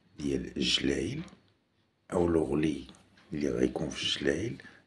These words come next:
كنخلي تقريبا واحد ربعة سنتيم ديال لوغلي على حسب الطول ديال المرأة ولا ديال البنت.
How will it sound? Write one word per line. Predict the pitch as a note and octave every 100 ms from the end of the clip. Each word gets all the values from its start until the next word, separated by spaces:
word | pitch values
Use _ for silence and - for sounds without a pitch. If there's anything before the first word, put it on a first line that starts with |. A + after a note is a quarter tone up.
| _
كنخلي | - - D#2+ -
تقريبا | - D2+ D2 D2
واحد | C#2+ - D2
ربعة | - B1+ B1+ C2
سنتيم | - - C#2 C2+ - C2
ديال | A#1+ B1 A#1+
لوغلي | B1 B1 - E3+ - - - - - - _ _ _ _ _ _ _ _ _ _ _ _ _ _ _ _ _ _ _ _ _ -
على | C#2+ -
حسب | E2 D#2+ - E2+ - - - - _ -
الطول | - - F2+ D#2 F2 - - _
ديال | D#2+ E2 D2
المرأة | C#2 D#2 D#2 D2 - -
ولا | - -
ديال | C2+ C#2+ C#2
البنت. | C2+ C3 D3+